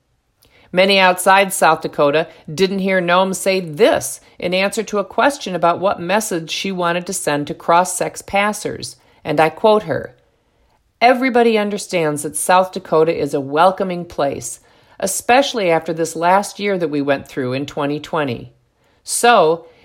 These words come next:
if they would like to be part of our communities, our way of life, if they value their freedoms, I would encourage them to come visit," end quote.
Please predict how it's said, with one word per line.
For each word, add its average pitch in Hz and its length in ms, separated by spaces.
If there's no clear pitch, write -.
if 190 140
they 220 120
would 240 160
like 208 240
to 220 60
be 196 100
part 202 320
of 185 120
our 165 100
communities, 165 880
our 175 160
way 196 240
of 208 180
life, 175 460
if 180 140
they 190 160
value 202 500
their 185 220
freedoms, 214 760
I 180 160
would 208 100
encourage 196 600
them 190 180
to 151 120
come 180 360
visit," 147 520
end 127 280
quote. - 440